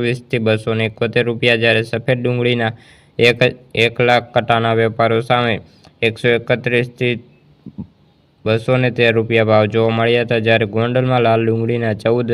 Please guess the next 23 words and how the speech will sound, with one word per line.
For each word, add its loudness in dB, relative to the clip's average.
હજાર 0
કટ્ટાના 0
વેપારો 0
સામે -2
છન્નું 0
રૂપિયાથી -2
બસો -2
ને -4
એકસઠ -2
રૂપિયા -2
ભાવ 0
જોવા -2
મળ્યા 0
હતા. -8
તો -4
ખેડૂત -2
મિત્રો, -4
આ 2
હતી -2
ડુંગળીને -2
લગતી -4
આજની -2
ચર્ચા. -2